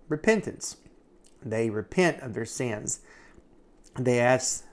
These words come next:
the Lord, they ask Jesus to forgive them of their sins. And, um, no doubt, they're probably sincere, just as my cousin Joey was sincere with Kevin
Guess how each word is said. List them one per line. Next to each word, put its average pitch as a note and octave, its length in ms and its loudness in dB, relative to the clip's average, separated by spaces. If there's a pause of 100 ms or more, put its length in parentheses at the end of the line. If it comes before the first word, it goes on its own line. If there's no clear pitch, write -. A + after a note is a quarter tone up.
(120)
the C3 180 -2
Lord, C3 540 2
they A2 80 -4
ask B2 240 -4
Jesus C3+ 320 -2
to B2 420 0
forgive B2 380 -2
them D3 180 2
of D3+ 60 2
their D#3+ 100 2
sins. C3+ 540 -6 (840)
And, C#3+ 460 2
um, C3 480 2
no C3+ 180 2
doubt, D#3+ 400 4 (800)
they're B2 160 0
probably C3 340 8
sincere, C#3+ 720 4 (180)
just C#3 320 4
as C#3 300 6
my C3 180 4
cousin C3+ 460 2
Joey C3+ 320 8
was A#2 200 0
sincere B2 480 2
with A#2 200 -2
Kevin B2 400 2